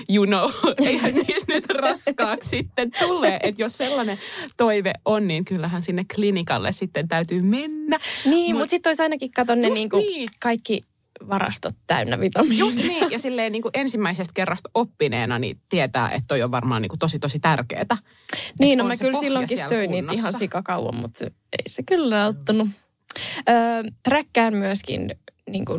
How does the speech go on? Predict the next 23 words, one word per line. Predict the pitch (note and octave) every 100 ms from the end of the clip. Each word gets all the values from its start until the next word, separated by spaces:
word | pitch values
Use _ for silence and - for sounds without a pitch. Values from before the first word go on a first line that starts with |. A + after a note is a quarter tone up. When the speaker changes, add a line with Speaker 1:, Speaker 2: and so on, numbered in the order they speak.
| -
Speaker 2:
kuukautiskiertoa, | - D4 C#4+ B3 - A#3+ A3 A3 A3 - - _ -
mitä | G#2 G2+ -
on | -
kyllä | G2+ -
tehnyt | G3 F#3+ F#3+ G3
jo | G#3
vuosikaudet, | G3+ G#3 F#3+ F#3+ - - C#4 D#4 D#4+ C#4+
mutta, | A3+ - G3+ - - - - - -
ö, | F#3+ F#3+ F#3 F#3+ F#3 - _ _ - - _ _
haluan | - G3 G3+ G3+
tietää | G#3+ D4+ D4 D4 C#4
silleen, | - C#4 C4+ C4+ B3+
että, | C4 - C4+ - - - B3+ - -
ö, | A#3 A3+
koska | B3+ C4 -
olisi | C4+ C#4+ C#4+
mahdollisuuksia | C#4+ E4 - D4 C#4 C#4 C4+ C4+ - - C4
niin | C4 C4+
kuin | C4 C4 B3+ A#3 C4+
missäkin | D4+ - C4+ C4+ A#3+ A2+
kuukaudessa | D4 D4 A#3+ A3+ A#3+ -
ehkä | A3+ - A#3
sitten | A#3 - - A3